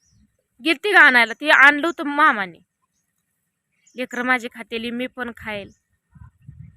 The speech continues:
मामाचं म्हणणं काय झालं? आणल्यावर गोळ्या मेळ्यानं करतेली, खातेली, पण हे खाण्याच्या मापचं माणूस नाही. खरंच नाही तर खाण्याच्या मापचं. त्यांनी धड स्वतः खाल्लं नाही,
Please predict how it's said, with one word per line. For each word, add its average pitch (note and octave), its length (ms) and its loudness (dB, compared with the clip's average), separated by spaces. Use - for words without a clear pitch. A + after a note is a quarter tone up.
मामाचं C4+ 400 0
म्हणणं C#4+ 240 -4
काय G#3 220 -10
झालं? G#3 260 -20
आणल्यावर B3 400 0
गोळ्या C#4+ 280 6
मेळ्यानं C#4 360 2
करतेली, D4+ 560 -2
खातेली, B3+ 680 -4
पण F4+ 120 0
हे G#4 120 2
खाण्याच्या F#4+ 400 2
मापचं F#4+ 340 4
माणूस F4 360 0
नाही. A#3 300 -8
खरंच A4+ 260 -2
नाही A4+ 220 2
तर C#4+ 80 -8
खाण्याच्या G#3 360 -12
मापचं. - 360 -18
त्यांनी A#3+ 200 -8
धड C4+ 180 -2
स्वतः D#4 400 0
खाल्लं E4 300 2
नाही, E4+ 320 0